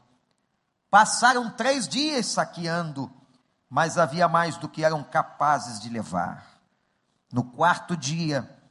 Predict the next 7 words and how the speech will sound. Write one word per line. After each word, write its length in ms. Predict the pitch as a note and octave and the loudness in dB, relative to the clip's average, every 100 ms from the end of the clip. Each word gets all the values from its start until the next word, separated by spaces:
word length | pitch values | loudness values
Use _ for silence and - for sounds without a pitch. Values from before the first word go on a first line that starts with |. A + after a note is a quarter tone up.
| _ _ - | _ _ -2
eles 280 | E3+ G#3 - | 2 2 2
se 160 | - | 0
reuniram 600 | G3+ G3+ G3+ G3 A3 G3+ | 0 2 2 2 2 0
no 120 | G3 D#3+ | -2 2
vale 400 | E3+ G3+ F#3 F3+ | 6 6 4 -4
de 100 | E3+ | -8
Beraca, 840 | - E3+ C3 C#3+ - - C3 | -4 0 4 2 0 -10 -10